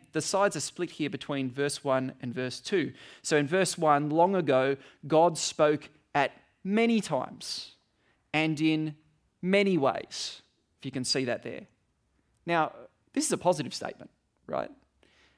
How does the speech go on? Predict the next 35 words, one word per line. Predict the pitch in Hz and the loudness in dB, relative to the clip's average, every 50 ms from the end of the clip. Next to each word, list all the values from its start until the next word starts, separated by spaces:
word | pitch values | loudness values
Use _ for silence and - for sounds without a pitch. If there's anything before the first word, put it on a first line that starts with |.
| _ _ _ _ _ _ _ | _ _ _ _ _ _ _
God | - 127 131 123 | -8 -8 -8 -8
spoke | - - - 139 147 147 - | -6 -4 -2 -2 -2 -2 -4
in | 151 143 | -4 -6
the | 139 | -6
past | 131 - 135 139 165 180 - - - | -4 -2 0 0 0 0 -2 -4 -2
in | 147 139 143 147 139 139 | -2 -2 -2 -2 -4 -2
many | 135 151 196 233 240 202 | 0 2 2 2 2 0
times | - - 160 160 165 165 160 156 | -2 -2 -2 0 0 0 -2 -4
and | 165 160 | -6 -6
in | 165 165 | -4 -4
many | 170 180 185 190 | -4 -4 -4 -4
ways. | 185 185 208 269 311 - - - | -4 -4 -2 -2 -2 -4 -6 -8
He | - 143 | -8 -10
spoke | 135 - - - 135 139 143 - | -10 -10 -6 -4 -4 -4 -4 -6
through | - - - 139 127 120 - - | -12 -12 -8 -8 -6 -6 -6 -4
angels, | 156 170 202 226 240 226 240 240 240 240 226 - | -2 -2 0 0 -2 -2 -4 -4 -6 -8 -10 -10
he | - 151 131 | -10 -10 -8
spoke | 131 - - - 143 139 139 - | -8 -10 -8 -6 -6 -6 -6 -6
through | - - - 139 127 | -12 -12 -10 -10 -10
dreams, | 131 131 - - 214 226 233 240 240 240 240 233 - - - - - - - | -10 -10 -6 -2 -2 0 0 0 -2 -2 -2 -2 -4 -8 -14 -18 -20 -20 -12
he | - 156 143 | -10 -8 -8
spoke | - - - 139 135 - | -6 -4 -2 -2 -2 -2
through | - - - - 131 123 | -4 -10 -8 -8 -8 -8
prophecies, | - - - 220 214 208 - 233 226 - - 233 226 226 220 - | -8 -6 -2 0 0 0 0 -4 -6 -4 -6 -6 -6 -6 -6 -6
he | - 147 | -8 -8
spoke | 139 - - 147 151 151 | -8 -6 -4 -4 -4 -4
through | - - - 151 139 | -6 -8 -6 -6 -6
prophets | - - - - 151 143 - 262 269 - - - - | -6 -4 -2 0 0 2 0 -2 -2 -4 -8 -8 -6
that | 139 127 | -6 -6
he | 131 127 127 - _ _ _ _ - | -6 -6 -10 -12 _ _ _ _ -6
literally | 147 170 170 - 170 156 143 | -4 -4 -2 -2 -4 -4 -2
gave | 131 147 156 160 151 | 0 0 0 0 0
the | 143 | -4
words | 127 143 151 160 165 160 - - | -4 -4 -2 -4 -4 -6 -8 -12
to. | - - - 151 175 220 233 226 | -10 -6 -4 -4 -4 -4 -6 -8